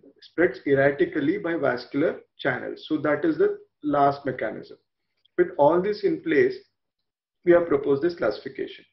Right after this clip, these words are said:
where stage one is involvement of the nasal mucosa,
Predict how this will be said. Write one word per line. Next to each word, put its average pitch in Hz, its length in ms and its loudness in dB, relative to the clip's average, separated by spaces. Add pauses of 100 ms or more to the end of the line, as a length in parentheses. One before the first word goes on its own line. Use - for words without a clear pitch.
(260)
where 165 120 2
stage 170 580 2
one 135 400 -2
is 160 260 -2
involvement 147 560 0
of 151 100 -2
the 175 80 2
nasal 123 340 -2
mucosa, 127 580 -4